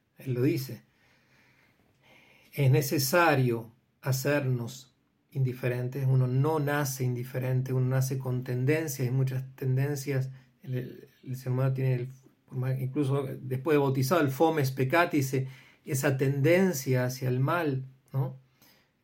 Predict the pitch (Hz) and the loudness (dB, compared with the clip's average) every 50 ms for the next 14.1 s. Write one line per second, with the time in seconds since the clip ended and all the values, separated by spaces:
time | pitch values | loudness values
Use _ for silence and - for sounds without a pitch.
0 | _ _ - 147 139 135 131 131 127 127 131 131 131 127 127 123 123 123 123 120 | _ _ -4 0 2 2 4 4 2 2 2 2 2 0 0 -2 -4 -6 -8 -10
1 | 120 123 131 - - - _ _ _ _ _ _ _ _ _ _ _ _ - - | -12 -14 -16 -18 -20 -20 _ _ _ _ _ _ _ _ _ _ _ _ -10 -8
2 | 131 131 147 139 139 147 151 151 147 135 135 156 147 147 135 135 135 131 131 - | -6 -4 -2 -2 -2 0 -2 -2 -2 -2 -2 -2 -2 -2 -2 -2 -2 -2 0 0
3 | 190 202 156 127 - - - 135 131 - - _ _ _ _ _ _ _ _ _ | 0 0 0 -2 -6 -8 -10 -12 -12 -14 -16 _ _ _ _ _ _ _ _ _
4 | 147 131 127 131 131 127 127 120 117 113 - - - _ _ _ _ _ _ 247 | -4 -2 -2 -2 -2 -6 -6 -6 -8 -12 -16 -18 -20 _ _ _ _ _ _ -20
5 | 233 233 196 151 143 139 143 135 131 131 131 - _ _ _ _ _ _ _ _ | -20 -20 -18 -16 -16 -16 -14 -14 -14 -14 -16 -18 _ _ _ _ _ _ _ _
6 | _ _ _ _ - - - 135 131 127 120 123 120 127 - - 214 214 180 147 | _ _ _ _ -20 -14 -6 -4 -2 -2 0 -2 -2 -4 0 2 4 4 4 4
7 | 135 - - - _ _ _ _ _ _ _ _ _ _ _ _ _ _ - 131 | 2 -2 -8 -16 _ _ _ _ _ _ _ _ _ _ _ _ _ _ -8 -8
8 | 127 123 123 117 - 135 131 127 131 131 127 123 123 127 - 131 127 123 123 123 | -6 -6 -8 -8 -4 -2 -2 -2 -2 -2 -4 -6 -8 -8 -6 -6 -6 -6 -6 -8
9 | 127 - - 139 131 - - - _ _ _ _ _ _ _ _ _ _ _ _ | -10 -10 -10 -12 -12 -12 -14 -16 _ _ _ _ _ _ _ _ _ _ _ _
10 | _ _ _ - - _ _ _ _ _ - - 135 123 123 131 135 135 151 151 | _ _ _ -20 -20 _ _ _ _ _ -12 -8 -8 -4 -2 2 4 4 4 4
11 | 147 139 131 135 131 127 - 135 131 131 131 127 120 123 123 131 139 151 151 135 | 2 0 -2 -4 -6 -4 -2 -2 -2 0 0 -2 -2 -2 0 0 0 0 -2 -2
12 | 147 139 131 139 131 131 - 127 127 120 120 - - 143 147 151 147 139 139 135 | -4 -4 -2 -2 -4 -4 -2 -4 -4 -4 -4 -4 -2 0 2 2 2 2 0 0
13 | 131 127 123 120 - - - 127 127 131 131 131 131 135 127 120 120 117 - - | 0 0 -2 -4 -6 -10 -8 -6 -2 -2 -2 -2 -2 -4 -4 -4 -4 -6 -10 -14
14 | - | -16